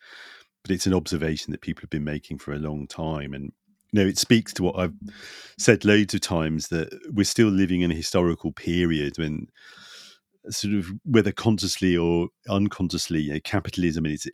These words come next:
agents and elites has learned the lessons of the post-war period,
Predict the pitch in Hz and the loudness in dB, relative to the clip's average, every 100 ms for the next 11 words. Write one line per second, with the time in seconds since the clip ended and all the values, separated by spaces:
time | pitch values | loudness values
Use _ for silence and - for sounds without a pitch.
0 | 95 95 87 85 78 - 87 85 82 98 | -2 0 0 -2 -6 -6 -4 -2 0 0
1 | 78 - 90 - 92 95 92 82 82 87 | -2 -6 -6 0 2 4 2 0 0 -2
2 | - 76 73 78 - 92 87 - 80 73 | -4 -8 -8 -10 -6 -4 -4 -4 -6 -4
3 | - 90 87 71 65 | -4 0 0 -2 -8